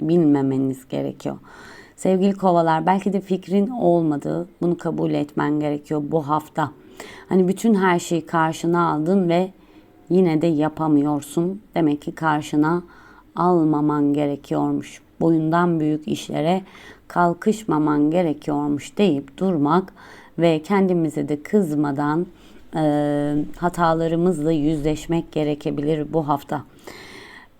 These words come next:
Orada ben abartmışım, gerçekten benim harcım değilmiş deyip çekilmek fazla zarara girmekten seni koruyabilir. Sevgili balık burçları,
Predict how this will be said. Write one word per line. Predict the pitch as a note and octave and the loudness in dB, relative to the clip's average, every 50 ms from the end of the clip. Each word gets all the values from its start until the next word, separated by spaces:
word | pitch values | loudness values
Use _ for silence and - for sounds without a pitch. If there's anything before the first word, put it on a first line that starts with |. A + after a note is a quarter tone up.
| _ _ _ - | _ _ _ 0
Orada | - A3 G#3+ G#3+ G3+ G3 G3+ F3+ | 2 4 4 4 4 2 2 4
ben | G3 G3 G3 - - | 4 2 2 2 2
abartmışım, | F#3+ E3+ F#3 F3+ F3+ F3 - - F#3 F3 - - D#3+ D3 D3 | 0 2 4 2 2 0 0 -2 -2 -2 -2 -2 -2 0 0
gerçekten | D#3 F3 F3 F3+ F3 - F#3+ F3 - - F#3+ G3 G3 F#3+ F3 | 2 2 0 0 -2 -4 -6 -6 -4 -2 0 2 2 2 2
benim | F3 E3+ E3 D#3+ D3+ | 2 2 0 0 -2
harcım | C#3+ D#3+ D#3+ D#3 D3+ D3 - D3 D3+ D3 D3 | 0 0 0 0 0 -2 -2 -2 -2 0 0
değilmiş | E3 E3+ E3 D#3+ D#3 C#3 C#3 C3 - - - | 0 0 2 0 0 0 -2 -4 -6 -6 -4
deyip | - E3+ D#3 C#3 C3+ C3+ - | -2 -2 -2 -2 -4 -8 -14
çekilmek | - - F3+ F3 - - D#3 D3 C#3+ D3 E3 F3+ F#3 - - - - - - - - _ - | -10 -8 -8 -6 -4 -4 -2 0 0 2 0 0 -2 -4 -10 -20 -20 -20 -20 -20 -20 _ -8
fazla | - E3 E3 E3 D#3+ D#3 F3 F#3+ F#3 | -4 -2 -2 0 -2 0 0 0 0
zarara | D#3+ D#3+ D#3 D3+ D3+ D#3 D3+ D3+ D3 D3 D3 | 0 -2 -2 -2 0 0 0 0 0 0 -2
girmekten | C#3+ C#3+ C#3 E3+ D#3+ D#3 D3+ D3 C#3+ C#3 - - D3 C#3+ C#3 | -2 -2 -2 -2 0 0 0 0 -2 -4 -6 -4 -4 -4 -4
seni | C3+ - - E3+ D#3+ D#3 E3 F3+ F3 | -6 -6 -4 -2 0 0 2 0 0
koruyabilir. | F3+ - E3 D#3 C#3+ D3 C#3 D#3+ F3 D#3+ - - C#3+ D3 D#3 D#3+ C#3+ C#3 C3 - - _ _ _ _ _ _ _ _ _ - - - - - - - - - _ _ | -2 -4 -6 -4 -2 -2 0 0 0 0 0 -2 0 0 0 0 -2 -4 -8 -12 -16 _ _ _ _ _ _ _ _ _ -20 -20 -20 -20 -20 -20 -20 -20 -20 _ _
Sevgili | - - - - F#3+ F#3 F3+ E3+ D#3 E3+ F#3+ F#3+ F#3+ E3 C#3+ | -20 -18 -8 -2 0 0 0 0 0 0 -2 0 -2 -2 0
balık | D#3+ D#3+ E3 F#3 F#3 - - - | 0 2 2 0 -2 -4 -6 -6
burçları, | E3 D#3 - - - D3 D3 D3 D3 | -6 -6 -8 -10 -8 -6 -6 -6 -8